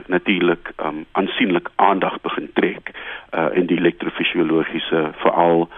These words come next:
hartritme, ehm, stoornis, uh, ver-, verbeterings, uh, gedeelte. So, uh, veral wat die hartritme stoornis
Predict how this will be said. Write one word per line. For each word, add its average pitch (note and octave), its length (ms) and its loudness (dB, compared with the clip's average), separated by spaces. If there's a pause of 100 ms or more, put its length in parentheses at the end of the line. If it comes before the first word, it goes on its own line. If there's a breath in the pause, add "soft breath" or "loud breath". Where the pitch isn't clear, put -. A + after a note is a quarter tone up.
(260 loud breath)
hartritme, F2 1000 2
ehm, D#2+ 880 -6
stoornis, F2+ 840 2
uh, D#2+ 260 -2 (600 loud breath)
ver-, F2 260 0
verbeterings, E2+ 880 -2 (300)
uh, D#2+ 520 -10 (380)
gedeelte. - 560 -4
So, F#2+ 320 2 (500 loud breath)
uh, E2+ 300 0
veral G#2+ 400 4
wat G2 140 2
die F#2 80 2
hartritme E2+ 500 0
stoornis A#2 680 0